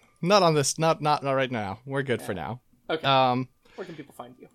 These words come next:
Speaker 2: And your
Speaker 1: you
Speaker 2: work?
Speaker 1: can find me on Twitter at Six Detmar, S I X D E T T M A R. You can find my work at scanline media dot com or patreon dot com slash scanline media.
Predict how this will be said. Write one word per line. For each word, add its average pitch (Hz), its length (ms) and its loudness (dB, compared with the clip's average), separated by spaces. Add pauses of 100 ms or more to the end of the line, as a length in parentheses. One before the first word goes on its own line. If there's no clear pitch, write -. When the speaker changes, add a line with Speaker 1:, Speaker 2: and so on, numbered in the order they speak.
(320)
Speaker 2:
And 165 100 -12
your 127 80 -6
Speaker 1:
you 170 60 0
Speaker 2:
work? 196 60 -2
Speaker 1:
can 208 100 2
find 175 260 6
me 160 100 2
on 143 120 2
Twitter 139 400 0
at 143 180 2
Six - 240 -4
Detmar, 120 360 -2
S 127 160 0
I 127 100 0
X 120 220 0
D 120 280 -8
E 120 220 -4
T - 220 -6
T 104 320 -4
M 104 100 -4
A 104 100 -6
R. 120 300 -2
You 123 80 -6
can 123 120 -4
find 123 180 -2
my 120 120 0
work 123 300 -4
at 110 100 -8
scanline 135 400 -2
media 139 180 -4
dot 143 120 -2
com 151 380 -2
or 160 120 -6
patreon 170 460 -4
dot 170 140 -4
com 175 220 -4
slash 175 240 -4
scanline 180 440 -4
media. 139 480 -4